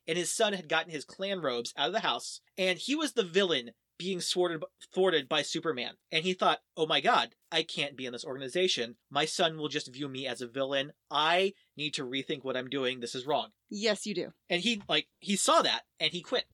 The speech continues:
Speaker 1: And he wasn't the only one. By nineteen forty-eight, two years later, the Klan had gone from a nearly untouchable force in America that the cops couldn't help stop, politician-, politicians were having to pander to, that were becoming politicians themselves,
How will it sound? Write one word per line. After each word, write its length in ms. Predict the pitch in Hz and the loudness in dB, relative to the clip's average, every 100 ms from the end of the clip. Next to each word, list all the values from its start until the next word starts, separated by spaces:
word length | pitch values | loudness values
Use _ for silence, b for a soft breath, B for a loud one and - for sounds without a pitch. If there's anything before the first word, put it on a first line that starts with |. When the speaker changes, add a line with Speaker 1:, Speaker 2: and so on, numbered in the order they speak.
| - | -4
Speaker 1:
And 180 | 156 156 | -4 -4
he 240 | 151 190 247 | -8 -2 2
wasn't 300 | 233 226 202 | 2 0 -2
the 100 | 208 | -2
only 200 | 233 139 | 0 -2
one. 260 | 113 - - | -6 -10 -2
By 160 | 165 170 | -2 -2
nineteen 600 | 165 196 294 - 277 233 | 0 -2 -2 -10 -12 -6
forty-eight, 600 | - 220 180 151 117 - - - | -2 0 0 -2 -2 -6 -12 -2
two 180 | 285 | 2
years 220 | 247 190 190 | 4 4 4
later, 300 | 180 110 - - | 2 0 -10 -14
the 80 | - | -10
Klan 300 | - 262 240 | -4 -2 -2
had 140 | 202 | 0
gone 280 | 175 175 160 | 0 2 0
from 180 | 170 156 | 0 -2
a 160 | 160 143 | -2 -6
nearly 640 | 139 143 185 254 247 226 - | -8 -4 0 0 0 -2 0
untouchable 600 | 180 180 180 170 165 156 - | -2 0 -4 -2 -2 -2 0
force 240 | 147 - | -2 -2
in 60 | 131 | -6
America 520 | 123 120 - - - _ | -6 -6 -6 -10 -14 _
that 160 | 147 147 | -6 -4
the 80 | 156 | -4
cops 640 | - 160 156 160 - - _ | 0 2 2 0 -6 -8 _
couldn't 240 | - 151 - | -4 -4 -6
help 180 | - | -10
stop, 340 | - 147 135 - _ | -2 2 2 0 _
politician-, 500 | - 160 160 - 160 - | -4 2 4 4 0 0
politicians 600 | - 160 147 151 180 151 | 2 4 2 0 0 0
were 80 | 147 | -2
having 200 | 135 123 | -2 -6
to 60 | - | -12
pander 340 | 127 127 131 | -8 -6 -6
to, 380 | - 123 123 123 b | -2 0 0 -2 b
that 140 | - 139 | -6 -4
were 120 | 147 | -4
becoming 340 | 131 165 147 | -6 -6 -6
politicians 480 | 139 139 135 127 127 | -2 -2 -2 -6 -12
themselves, 760 | 120 107 - 139 156 226 - | -12 -8 -2 2 2 2 -2